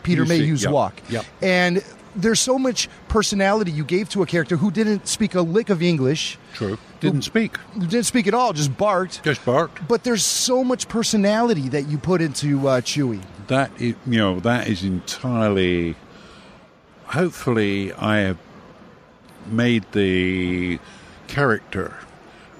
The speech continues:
Speaker 2: easy enough for people to, uh, relate to.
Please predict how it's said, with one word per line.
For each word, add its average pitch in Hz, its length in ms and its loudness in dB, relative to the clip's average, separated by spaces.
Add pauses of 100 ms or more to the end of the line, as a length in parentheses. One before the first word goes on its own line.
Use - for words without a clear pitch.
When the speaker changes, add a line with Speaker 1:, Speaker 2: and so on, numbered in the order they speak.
(160)
Speaker 2:
easy 135 420 0
enough 104 400 -2 (120)
for 107 280 -2
people 104 500 -4 (140)
to, 98 440 -2 (1120)
uh, 92 640 2
relate 104 400 2 (100)
to. 82 220 -8